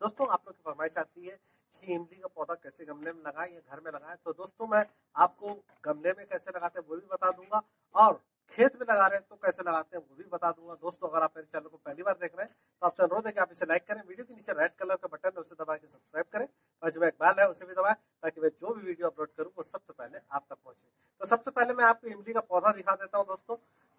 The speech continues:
दोस्तों, इमली का पौधा अगर आप जमीन में लगा रहे हैं तो एक बात का ध्यान रखिए कि गड्ढा जो है कम से कम सात दिन पहले आप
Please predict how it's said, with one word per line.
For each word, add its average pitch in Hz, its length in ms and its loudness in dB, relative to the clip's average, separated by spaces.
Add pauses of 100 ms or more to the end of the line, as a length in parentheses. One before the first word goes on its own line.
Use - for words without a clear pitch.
दोस्तों, 247 320 6 (600)
इमली 214 260 4
का 269 140 2
पौधा 220 340 8
अगर 220 220 4
आप 220 180 2
जमीन 196 280 4
में 247 80 6
लगा 202 220 8
रहे 156 120 0
हैं - 60 -20 (580)
तो 208 120 4 (120)
एक 226 180 2
बात 214 160 2
का 220 120 -4
ध्यान 180 260 2
रखिए 196 220 -6
कि 214 220 -16
गड्ढा 180 260 4
जो 226 140 -10
है 208 140 2
कम 202 240 -2
से 202 60 -20
कम 208 180 -4
सात 190 220 4
दिन 190 220 0
पहले 196 240 6
आप 185 160 4